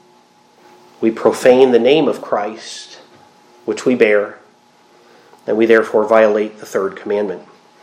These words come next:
This is especially true if we malign others or curse them,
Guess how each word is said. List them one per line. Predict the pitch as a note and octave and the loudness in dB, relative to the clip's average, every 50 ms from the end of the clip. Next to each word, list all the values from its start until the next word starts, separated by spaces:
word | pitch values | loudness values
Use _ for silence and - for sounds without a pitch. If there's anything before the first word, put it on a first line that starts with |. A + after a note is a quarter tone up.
| - - - - - - - - | -20 -20 -20 -18 -18 -18 0 2
This | E3+ F3 | 2 2
is | E3+ D#3+ | 4 0
especially | C3+ - - - E3+ F3 E3+ - D3 C3+ | -2 -2 0 0 0 0 0 -4 -6 -6
true | - - - D#3 D3 D3 C#3 | -6 -4 -2 0 2 2 0
if | C3+ - | -2 -4
we | C#3+ C3+ | -6 -2
malign | B2+ B2+ B2 B2 B2+ C3 C3 C#3+ C3 | 0 2 2 4 4 2 2 2 0
others | A#2 A#2 D3+ D#3 D3 C3+ C3+ - B2+ | 0 -2 -2 -2 -2 -2 -4 -6 -8
or | A2+ | -12
curse | - - - F3+ G#3 F#3+ - - | -14 -12 -10 -8 -8 -8 -8 -8
them, | B2+ A2+ G2+ F#2 - - - | -10 -10 -10 -10 -14 -18 -20